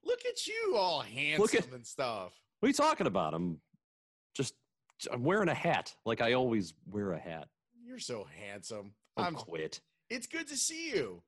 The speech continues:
Speaker 2: You too, buddy. How are you?
Speaker 1: I'm doing really well. I'm doing well. It's
Speaker 2: Wait,
Speaker 1: been,
Speaker 2: is this,
Speaker 1: uh,
Speaker 2: is this the start of it, or are we just talking?
Speaker 1: I
Speaker 2: Are we
Speaker 1: mean,
Speaker 2: just hanging out?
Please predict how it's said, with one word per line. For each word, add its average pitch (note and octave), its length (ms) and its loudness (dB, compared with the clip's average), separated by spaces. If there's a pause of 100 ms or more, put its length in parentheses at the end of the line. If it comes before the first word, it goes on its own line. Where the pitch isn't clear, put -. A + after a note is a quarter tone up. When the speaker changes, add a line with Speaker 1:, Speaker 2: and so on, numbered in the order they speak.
Speaker 2:
You E3+ 120 0
too, B3+ 200 4
buddy. B2+ 320 4
How E3+ 160 2
are E3+ 140 4
you? G3 340 0 (340)
Speaker 1:
I'm D#3 140 -2
doing A3 320 -8
really E3+ 260 -6
well. G#2 440 -6
I'm B2 120 -12
doing C#3 360 -8
well. F2 300 -8
It's - 200 -12
Speaker 2:
Wait, C#3 100 6
Speaker 1:
been, C3+ 100 6
Speaker 2:
is C3+ 80 2
this, F3 140 6
Speaker 1:
uh, B2 80 -2 (480)
Speaker 2:
is B2+ 160 2
this G3 180 2
the A#3+ 60 2
start E3+ 320 2
of B3 120 2
it, B3 80 4
or E3+ 60 4
are C3 60 4
we B2 140 4
just A#2+ 240 0
talking? G2+ 400 0 (460)
Speaker 1:
I C3+ 60 2
Speaker 2:
Are - 20 4
we D#3 100 4
Speaker 1:
mean, D3+ 140 6
Speaker 2:
just C#3 160 -2
hanging D3 240 0
out? D#3 180 2